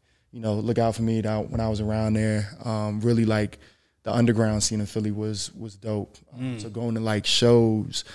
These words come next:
Speaker 1: um, local shows, you know, meeting local, like, artists, whether that's music or, um, actual, like, fine artists and whatnot. It was just, it was just dope to be a part of. And a lot of people that's kinda in that Southern New Jersey scene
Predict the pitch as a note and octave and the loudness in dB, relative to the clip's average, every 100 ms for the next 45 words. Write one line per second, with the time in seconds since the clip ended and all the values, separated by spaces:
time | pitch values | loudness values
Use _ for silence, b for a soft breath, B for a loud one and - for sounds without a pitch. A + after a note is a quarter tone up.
0 | B B A2+ G#2 A2+ C3+ A2 - G2+ - | B B 0 8 8 8 6 0 -2 -6
1 | - A#2 A2 G#2+ - B2+ B2 A2+ A#2 G#2+ | -8 -4 -4 -6 -12 -18 -8 -2 -2 0
2 | A2+ G#2+ G#2 - b b b - B2 A#2 | -2 0 -2 -6 b b b 4 6 6
3 | G#2 A2+ A2 A2 G#2+ - - B2+ A#2+ A2 | 4 2 2 2 0 -2 4 6 8 6
4 | G#2 G#2 G#2 - - G#2 - - - - | 2 0 -2 -6 -16 -18 -18 -14 -12 -8
5 | - - - - - - _ _ _ - | -6 -6 -8 -10 -12 -16 _ _ _ -6
6 | C#3+ A#2 - A2+ A2 - A2+ A2+ A2 A2 | 0 0 0 -2 -2 -2 0 2 2 0
7 | G#2 - G2+ - - A2+ - A2+ G#2+ A2 | -2 -6 -10 -10 -10 -8 -4 -4 -2 -2
8 | G2+ - B B B - C#3+ D#3 A2 C3+ | -4 -6 B B B 0 6 6 6 6
9 | B2+ - A#2 A#2+ A2 - A#2 G#2+ G#2 - | 6 4 2 2 2 2 0 0 -4 -6
10 | B2 A#2+ B2+ C3+ - C3+ A#2+ A2+ - B2+ | -2 2 2 2 -2 -6 -4 -4 -2 0
11 | A#2+ A2 A#2 A#2 A#2 A2 - A#2+ A#2 A2+ | 0 0 0 2 2 0 2 2 2 0
12 | A2 A2+ A#2 A2+ A2+ - B2 C3 C#3+ | -2 -2 -2 -2 -4 -4 -2 -2 -4